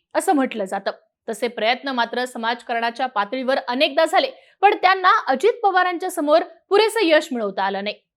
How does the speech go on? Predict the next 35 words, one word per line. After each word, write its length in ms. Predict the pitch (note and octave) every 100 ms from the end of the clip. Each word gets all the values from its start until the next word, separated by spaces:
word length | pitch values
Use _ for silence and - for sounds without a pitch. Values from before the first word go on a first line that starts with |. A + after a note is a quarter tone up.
| -
आता 200 | G3+ A#3
मात्र 280 | A3+ G#3+ A#3 A#3
तीच 240 | D4+ F4+
संधी 340 | - C#4+ C#4+ E4+ F4 _ -
रोहित 300 | D4+ C#4 F#4
पवारांना 400 | E4+ D#4+ E4+ E4+
मिळालेली 440 | E4+ D#4+ D#4+ F4 E4
दिसतेय. 320 | E4 E4+ D4+ - _ _ -
ही 60 | G#3
स्पर्धा 440 | - D4+ D4 C#4 - _ -
जशी 180 | E4+ F#4+
अजित 320 | - C#4 G4+ G4+
पवार 260 | D#4+ E4+
विरुद्ध 300 | D4+ E4+ C4 F4+
शरद 280 | D#4 D4 G4+
पवार 320 | G4 F4+ D#4
असेल, 300 | D4 D4 F4+ - _
तशीच 320 | F#4 F#4 G#4+ G#4+
ती 100 | F#4
स्पर्धा 400 | F#4 C#4+ C#4+ C4+
रोहित 320 | A#3 G#3+ D4 -
पवार 240 | B3+ A#3+
आणि 180 | B3 B3+
युगेंद्र 460 | A3 F#3 C4 D4+ D#4
पवार, 340 | C#4 C4 B3+ C4 _ _
श्रीनिवास 580 | - F4 F4 F4 F4+
पवार 280 | F4 D#4 D#4+
आणि 200 | D#4+ E4
राजेंद्र 420 | C#4+ C4+ E4 D#4
पवार 320 | E4 D4 D4+ D#4 -
अशी 240 | B3 E4+
सुद्धा 220 | E4+ C#4
आहे. 100 | D4+ - _ _ -
अर्थात 380 | A#3+ - C#4 D#4 - _ -
अजित 260 | D#4 E4+